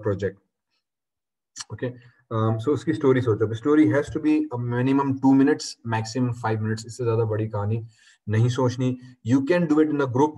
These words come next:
usually हम group में अलाउ करते हैं, but because, uh, covid में everybody is at a separate locations, but let's see if you can collaborate with each other, ठीक है। और, uh, अगर ऐसा भी है तो आप वो भी कर सकते हो कि एक story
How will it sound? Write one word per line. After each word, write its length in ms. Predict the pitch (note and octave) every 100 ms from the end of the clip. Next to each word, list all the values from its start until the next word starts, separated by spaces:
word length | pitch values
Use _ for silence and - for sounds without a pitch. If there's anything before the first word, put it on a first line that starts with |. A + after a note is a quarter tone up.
| B2
usually 260 | B2+ C#3
हम 80 | C3
group 200 | A#2+ B2 B2+
में 60 |
अलाउ 200 | A#2+ A#2+
करते 220 | B2 A#2 B2+
हैं, 100 | A#2
but 180 | G#2+
because, 480 | G2+ - A#2+ A2 A2 - A2
uh, 120 | G#2 A#2
covid 240 | A#2 B2
में 100 | A#2+ A2+
everybody 380 | A2+ A#2+ A#2 A#2
is 100 | G#2+ A2
at 100 | G#2+
a 80 | -
separate 340 | G#2 - A2
locations, 420 | G2 B2 C3 B2+ - _ - _ A2+
but 400 | B2+ B2+ - B2
let's 240 | C3+ C3+
see 140 | C#3 C3+
if 80 | -
you 80 | B2+ B2+
can 100 | A#2+
collaborate 420 | G#2+ G2+ A2 A#2+ A#2+
with 100 | A2 G#2+
each 100 | A#2
other, 120 | G#2+ A3 _ _ _ _ _ _
ठीक 180 | G#2+ B2
है। 120 | B2 - _
और, 680 | A2+ G#2+ G#2+ G#2+ G#2+ G#2 G#2+ G#2+ G#2+ G#2
uh, 100 | - _ _ _ _ _
अगर 280 | A#2+ A#2 B2+
ऐसा 240 | B2 B2+ C3+
भी 140 | C#3
है 120 | B2+
तो 120 | B2
आप 120 | A2+ G#2+
वो 80 |
भी 100 | A#2+
कर 140 | C3 B3+
सकते 280 | A#2+ A2 A#2+
हो 60 |
कि 160 | A#2+ B2
एक 120 | B2
story 320 | B2 B2+ B2